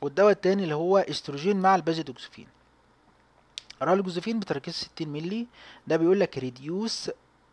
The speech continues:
the risk of vertebral fracture. ده بيعمل ايه؟ بيقلل من خطر حدوث كسور في الفرتبرا في منطقة العمود الفقري. Not decrease hip fracture،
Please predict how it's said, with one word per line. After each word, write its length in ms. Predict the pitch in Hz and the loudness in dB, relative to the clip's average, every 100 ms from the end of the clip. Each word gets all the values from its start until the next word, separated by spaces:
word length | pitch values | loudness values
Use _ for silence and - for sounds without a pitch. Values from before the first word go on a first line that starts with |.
| - | -8
the 180 | 131 135 | -2 2
risk 500 | 165 208 - - 202 - _ - | 2 2 -2 -4 -6 -6 _ -6
of 100 | 151 156 135 | -4 -2 -4
vertebral 480 | 123 - 170 202 214 - | -6 -4 -4 0 -2 -2
fracture. 400 | - - - - - _ _ _ 120 | -10 -10 -18 -20 -20 _ _ _ -6
ده 120 | 143 | -2
بيعمل 320 | 156 170 147 | 2 2 2
ايه؟ 280 | 151 220 247 135 | 2 2 0 -12
بيقلل 640 | 127 - 185 214 233 247 240 | -10 -2 -2 0 -4 -4 -8
من 180 | 127 123 | -10 -8
خطر 400 | - 180 190 156 | -4 -2 -2 -4
حدوث 360 | 123 135 175 - | -8 -10 -10 -10
كسور 280 | 127 - 208 | -12 -6 -4
في 120 | - | -4
الفرتبرا 840 | 151 135 123 - 135 110 104 87 - _ _ _ _ _ _ - | -6 -4 -6 -4 -4 -2 -2 -2 -8 _ _ _ _ _ _ -6
في 120 | 143 | -4
منطقة 360 | 143 131 165 180 | -4 -4 -2 -2
العمود 360 | 127 - 120 170 | -2 -2 -2 -2
الفقري. 460 | 185 208 - 147 151 _ - - - - | 4 4 2 -12 -16 _ -20 -20 -20 -4
Not 200 | 156 240 247 - | 4 4 4 -8
decrease 580 | 135 - - 165 233 208 - | -8 -8 -4 0 0 -2 -4
hip 260 | 185 - | -6 0
fracture، 340 | 139 131 - | -2 -2 -8